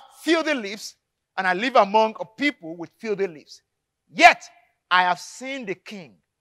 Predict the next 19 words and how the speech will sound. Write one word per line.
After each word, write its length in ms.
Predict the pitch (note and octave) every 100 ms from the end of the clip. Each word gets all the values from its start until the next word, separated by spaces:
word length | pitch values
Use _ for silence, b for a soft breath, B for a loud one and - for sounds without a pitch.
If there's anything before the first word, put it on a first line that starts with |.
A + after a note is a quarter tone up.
| -
the 100 | D#3+
Lord 220 | E3+ G#3
of 100 | -
heaven's 380 | D#3 E3+ D#3+ -
army." 260 | C3+ A#2+ G2 _ _ _ _ _ _
Look 100 | G3
at 100 | E3
verse 160 | C#3 -
six. 320 | F3 - - _ _ _ _ _
Then 280 | - A#3 A3+
one 100 | A#3
of 80 | A3+
the 80 | F3+
seraphims 600 | A#3+ A#3 - D#3 G#2+ - _
flew. 400 | A3+ C4+ G3 A2 _ _ _ _ _
He 80 |
said, 240 | B2+ G3 F3+
he 80 | D#3
put 320 | G#3 G#3